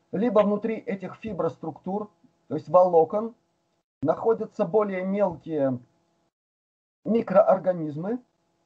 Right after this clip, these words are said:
вступающие в определённые виды связей с этой структурой и при-, приводящие к образованию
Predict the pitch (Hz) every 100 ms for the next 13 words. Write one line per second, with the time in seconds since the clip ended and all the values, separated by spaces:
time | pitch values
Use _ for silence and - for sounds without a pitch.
0 | _ _ _ _ _ _ _ - 208 220
1 | 214 185 160 - 165 156 165 190 170 214
2 | 226 214 196 190 180 156 214 175 165 127
3 | 113 _ _ - 196 196 175 202 233 247
4 | _ _ _ _ _ 208 202 202 - 196
5 | - 196 190 - - 214 226 196 190 _
6 | 185 175 220 208 202 165 180 185 185 202
7 | 202 175 156